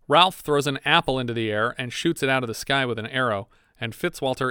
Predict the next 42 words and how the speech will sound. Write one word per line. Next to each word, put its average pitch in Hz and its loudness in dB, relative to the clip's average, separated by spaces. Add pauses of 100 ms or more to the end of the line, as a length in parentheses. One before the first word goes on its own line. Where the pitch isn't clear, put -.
interprets 139 -4
this - -4
feat 127 -4
as 120 -8
a 113 -8
challenge 143 -2
to 117 -8
Crow, 120 -2 (280)
but 120 -6
Crow 127 0
is 104 -4
not 110 -4
interested. 113 -12 (720)
A 117 -6
second 139 2
of 127 -4
Ralph's 123 0
arrows 120 -4 (180)
stabs 139 0
the 127 -2
log 135 2
that 107 -8
Crow 113 -2
was 104 -6
sitting 104 -6
on, 101 -6
and 117 -6
he 113 -6
stands, 107 -6
angered. 123 -10 (540)
They 120 -4
challenge 160 0
Crow 151 2
to 131 0
a 117 4
wager 120 0 (160)
to - -10
make 123 0
it 123 -2
worth 123 -4
his 113 -4
while. 104 -4